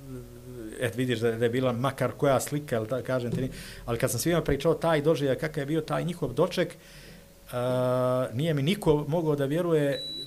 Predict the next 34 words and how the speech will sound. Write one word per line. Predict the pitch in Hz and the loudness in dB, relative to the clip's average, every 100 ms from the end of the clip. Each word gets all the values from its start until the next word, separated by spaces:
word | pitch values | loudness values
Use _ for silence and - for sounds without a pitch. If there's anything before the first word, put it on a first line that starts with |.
| - | -14
da, | 147 131 143 | -8 -4 -2
da | 135 | 0
je | 131 | 0
meni | 165 151 | 0 0
stvarno | - 170 160 143 139 123 | 4 4 4 2 0 0
nevjerovatno | 131 131 135 170 147 139 | 0 2 2 0 -2 -6
žao | 123 165 156 - | 0 2 4 2
što | - 139 | -4 -4
nisam | 151 151 135 | -2 -4 -4
bio | 151 | -4
u | 139 | -2
Podgorici | 175 156 - 143 123 123 | -2 -2 2 2 2 -4
te | - 139 | 0 0
noći, | 147 - | 0 -2
nego | 123 | -2
u | 123 | 2
Parizu. | 131 127 117 | 2 4 4
Baš | 127 151 | 4 2
nisu | 165 180 - | 2 -2 -2
mogli | 175 185 160 | -2 0 0
da, | 147 151 | 2 2
da, | 147 143 - - - | 2 -4 -6 -18 -4
ali | 110 127 127 120 | 0 0 0 -2
ne, | 123 180 156 151 143 127 127 | 2 2 2 -4 -6 -10 -10
naravno | 123 143 143 117 120 | 0 4 6 4 0
i | |
zbog | 113 123 | -2 -2
toga, | 147 135 120 | -2 0 -2
zbog | 113 - | -2 -4
svega | 139 135 | -4 0
osjećaja | 127 127 113 127 | 0 0 -2 -2
pripadnosti | 147 147 135 123 127 | -2 -4 -2 -2 -4
i | 117 | 2
to, | 165 | 2